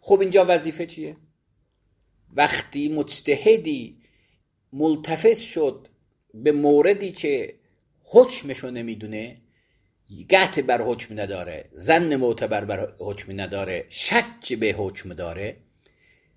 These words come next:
اون واقعی که حکم واقعیش، اون واقعی که، اون موضوعی که حکم واقعیش مجهوله،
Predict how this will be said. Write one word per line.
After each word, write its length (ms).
اون 440
واقعی 800
که 520
حکم 760
واقعیش، 1080
اون 140
واقعی 880
که، 180
اون 180
موضوعی 680
که 120
حکم 460
واقعیش 800
مجهوله، 840